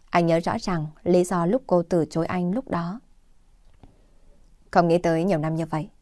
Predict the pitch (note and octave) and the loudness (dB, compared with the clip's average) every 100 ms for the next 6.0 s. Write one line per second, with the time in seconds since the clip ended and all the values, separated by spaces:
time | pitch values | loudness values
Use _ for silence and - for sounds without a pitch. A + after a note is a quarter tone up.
0 | - _ - F3+ E3+ D3+ G3 A3 F3+ F#3+ | -20 _ -2 2 2 2 2 0 0 -4
1 | F#3+ F#3+ - _ _ _ _ _ _ - | -4 -8 -12 _ _ _ _ _ _ -20
2 | - E3 G3 G3+ F#3+ E3+ F#3+ F#3+ - C4 | 0 2 4 4 4 4 4 4 2 0
3 | B3+ G3 F3+ - F#3 E3+ C4 B3+ A3 E3+ | 0 2 0 0 -2 -2 -4 -4 -4 -6
4 | D#3+ - _ - - _ _ _ _ - | -6 -14 _ -20 -20 _ _ _ _ -2
5 | F3 E3 D3 E3 D#3+ F3 G3+ E3 D#3+ F3+ | 2 4 2 2 0 2 2 0 -2 -6